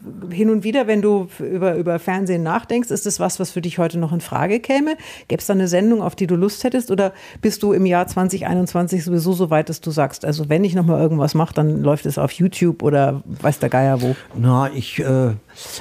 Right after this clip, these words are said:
Speaker 2: also ich hab jetzt ja wieder was gemacht und das hat mich interessiert, ne? Ich würde nicht mehr zurückkehren wollen, eins zu eins in die alte Form.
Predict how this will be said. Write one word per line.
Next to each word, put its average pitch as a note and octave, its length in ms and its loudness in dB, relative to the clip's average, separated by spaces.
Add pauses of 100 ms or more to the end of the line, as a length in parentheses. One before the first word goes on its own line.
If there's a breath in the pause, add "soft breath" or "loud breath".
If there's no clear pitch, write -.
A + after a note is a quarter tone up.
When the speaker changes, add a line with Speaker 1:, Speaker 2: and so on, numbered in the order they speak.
(100)
Speaker 2:
also B2+ 180 0
ich B2+ 120 0
hab D3 100 0
jetzt - 160 -4
ja C#3 200 0
wieder C3 160 0
was C3+ 160 -2
gemacht C#3+ 520 -4
und A2+ 160 -2
das A2 80 -4
hat B2 80 0
mich A#2+ 120 2
interessiert, B2 720 0
ne? A#2 200 2
Ich - 180 -8
würde C3 220 2
nicht D#3 300 0
mehr A#2+ 160 0
zurückkehren A#2 600 -2
wollen, G2+ 180 2
eins A2+ 300 0
zu A2+ 100 -2
eins A2 240 0
in A2+ 60 2
die G2+ 100 0
alte G#2 240 -2
Form. F2+ 380 -2